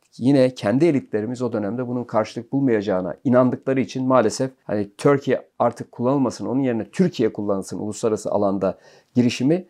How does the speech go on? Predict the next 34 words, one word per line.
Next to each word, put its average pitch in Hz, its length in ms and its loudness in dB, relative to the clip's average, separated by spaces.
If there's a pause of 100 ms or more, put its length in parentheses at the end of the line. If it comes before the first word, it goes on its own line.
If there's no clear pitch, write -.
(140)
akamete 143 480 2
uğramıştır. 110 520 -2
Fakat 139 400 0
Cumhurbaşkanımız 131 960 2
bize 135 220 2
bu 147 80 -4
talimatı 113 560 2
verdiğinde, 101 600 -2 (180)
biz 123 180 -10
bu 131 60 -8
çalışmayı 113 480 -2
yürüttüğümüzde 104 960 -4
biz 139 500 0
çok - 200 -10
kararlı 127 360 4
bir 175 60 -2
şekilde 104 380 -2
bu 101 60 -8
çalışmayı 92 460 -6
yürüttük. 92 420 -10 (340)
Ve 117 220 6 (160)
Cumhurbaşkanımız 127 800 0
her 160 300 0
liderle 117 500 0
görüşmesinde 107 760 -8
bu 127 40 -12
konudaki 110 440 -4
kararlılığını 101 580 0
ortaya 95 340 -2
koydu 117 320 -4
ve 120 140 -2
biz 131 300 -4
Birleşmiş 127 420 0
Milletler'de 113 720 0